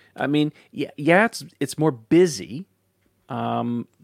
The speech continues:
but y-, if you set that aside and you just look at the way that things are put together and just the quality of the materials,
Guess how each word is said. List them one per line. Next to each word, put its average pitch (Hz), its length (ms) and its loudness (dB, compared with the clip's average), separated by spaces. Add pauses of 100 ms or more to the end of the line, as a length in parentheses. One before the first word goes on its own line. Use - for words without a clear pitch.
(140)
but 139 180 0
y-, 110 260 -4
if - 180 -4
you 151 40 0
set - 300 0
that 233 140 0
aside 147 680 0
and 120 160 -2
you 123 80 0
just 180 240 -2
look 180 220 0
at 165 80 -4
the 135 100 -4
way 135 280 2
that 131 180 -2
things 156 320 -6
are 147 60 -6
put - 260 -6
together 123 760 2 (580)
and 120 520 2 (720)
just - 280 -2
the - 60 -10
quality 165 720 2
of 160 100 2
the 151 100 -4
materials, 135 1120 0